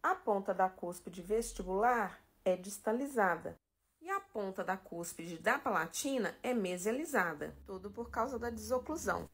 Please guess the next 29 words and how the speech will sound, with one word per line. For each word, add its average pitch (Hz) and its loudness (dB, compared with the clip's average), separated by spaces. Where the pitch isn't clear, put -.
Por 311 12
isso, 294 0
ele 226 6
tem 240 2
um 240 4
aspecto 226 2
de 220 -2
feijãozinho, 226 2
meio 392 4
tortinho, 190 -2
sabe? 185 2
É 214 2
muito 311 0
importante 233 2
conhecermos 240 0
a 220 4
anatomia 190 0
de 170 -8
cada 165 0
dente. 143 -4
Nada 302 -4
melhor 185 -4
do 185 -8
que 170 -8
desenharmos 208 0
para 220 0
memorizarmos 240 0
essas 220 0
estruturas. 226 -2